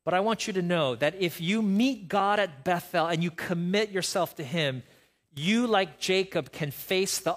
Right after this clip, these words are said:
unknown future unafraid because you've met God at Bethel.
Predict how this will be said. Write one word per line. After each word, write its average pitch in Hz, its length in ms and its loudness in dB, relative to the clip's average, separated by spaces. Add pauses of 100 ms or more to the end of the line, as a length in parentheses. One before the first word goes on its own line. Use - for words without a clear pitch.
unknown 214 480 0
future 107 720 -8 (640)
unafraid 143 800 -4 (600)
because 143 380 -4
you've 156 280 -6
met 143 280 -2
God 127 320 -4
at 107 160 -14
Bethel. - 520 -14